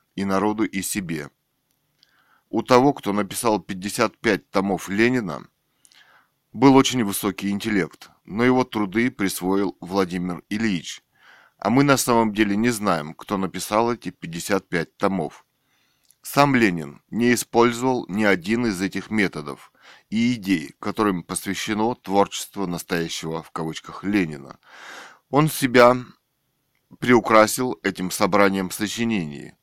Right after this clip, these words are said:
По природе своей Владимир Ильич Ленин у власти был вешатель, вешатель, вешатель. Виктор Некрасов на вопрос Сталина, уж не родственник он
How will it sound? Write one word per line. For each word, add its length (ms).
По 100
природе 400
своей 420
Владимир 600
Ильич 440
Ленин 640
у 80
власти 480
был 440
вешатель, 800
вешатель, 800
вешатель. 720
Виктор 320
Некрасов 680
на 120
вопрос 400
Сталина, 680
уж 180
не 100
родственник 720
он 280